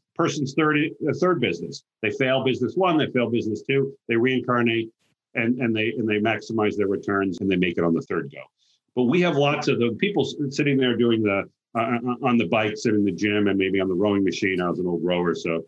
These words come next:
do the rowing machine. Um, you know, just because it's, they've succeeded twice before and they're going to their third job doesn't mean that they don't have tremendous pitfalls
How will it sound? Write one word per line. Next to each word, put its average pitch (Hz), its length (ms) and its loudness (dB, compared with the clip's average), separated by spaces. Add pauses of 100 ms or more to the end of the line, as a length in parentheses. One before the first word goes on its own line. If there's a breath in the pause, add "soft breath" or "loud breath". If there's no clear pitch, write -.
do 85 140 -2
the 80 40 -2
rowing 87 220 0
machine. 85 360 -4 (360)
Um, 107 340 0 (240)
you 151 120 2
know, 131 320 0 (180)
just 175 260 0
because 175 300 0
it's, 143 300 -2
they've 139 180 0
succeeded 143 540 -2
twice 143 380 0
before 139 440 0
and 139 100 2
they're 120 120 2
going 127 220 2
to 123 100 4
their 110 100 2
third 123 300 -2
job 139 320 2
doesn't 151 340 2
mean 147 500 2 (160)
that 123 140 -2
they 123 140 0
don't 127 240 0
have 117 180 -2
tremendous 127 440 0 (160)
pitfalls 120 640 0